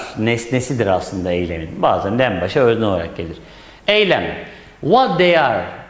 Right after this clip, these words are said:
Değil mi? Onların ne oldukları, oldukları şey şu anda ne iseler o hale gelmelerine yardımcı oldu. Devam ettik. Araştırma yapıyorlar, değil mi?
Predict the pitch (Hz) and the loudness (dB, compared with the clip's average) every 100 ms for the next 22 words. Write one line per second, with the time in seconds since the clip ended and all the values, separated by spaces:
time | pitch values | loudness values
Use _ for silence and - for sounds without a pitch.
0 | 180 247 135 92 - - - - 165 208 | -2 0 0 -4 -12 -20 -20 -2 0 2
1 | 214 220 240 240 240 - - - - - | 4 4 4 2 0 -4 -14 -20 -20 -20
2 | - - - 147 165 240 262 165 - - | -20 -14 -2 2 4 6 4 2 0 2
3 | 143 139 120 120 - 120 104 98 90 - | 4 4 2 0 0 0 2 0 -2 -10
4 | - - 156 190 170 185 - 190 202 220 | -8 2 4 4 2 0 2 4 6 4
5 | 214 - 185 131 117 - 175 180 185 175 | 2 2 2 2 0 2 4 2 2 2
6 | 165 160 214 226 165 160 127 147 139 180 | 2 2 2 2 -2 -4 -2 0 2 2
7 | 196 196 208 180 160 135 120 113 120 113 | 2 2 2 4 2 2 2 2 0 0
8 | 117 110 113 170 147 131 120 117 110 107 | 0 0 0 0 2 2 2 0 -2 0
9 | 95 87 85 87 - 262 254 156 120 - | -2 -2 -8 -4 2 4 4 2 -4 -6
10 | 190 - - - - - - - - - | -8 -12 -20 -20 -20 -20 -20 -20 -4 2
11 | 208 247 240 - 226 247 247 196 - 156 | 4 4 2 0 2 4 4 4 2 2
12 | 139 127 117 117 120 254 196 95 | 4 4 2 2 2 0 0 -2